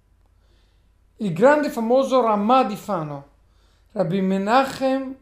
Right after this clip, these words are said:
Azaria da Fano, soprannominato Ramah. Tutto il mondo lo studiano i suoi libri, il grande kabbalista. Lui scrive, David Amelech, quando è arrivato a vecchiaia,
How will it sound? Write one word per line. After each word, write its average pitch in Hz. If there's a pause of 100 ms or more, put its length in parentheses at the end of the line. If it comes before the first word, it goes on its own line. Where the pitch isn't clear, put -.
(220)
Azaria 240
da 196
Fano, 175 (340)
soprannominato 247
Ramah. 202 (280)
Tutto 311
il 277
mondo 269
lo 254
studiano 226
i 202
suoi 180
libri, 247
il 226
grande 220
kabbalista. 208 (600)
Lui 277
scrive, 190 (2250)
David 196
Amelech, 233 (300)
quando 175
è -
arrivato 202
a 202
vecchiaia, 180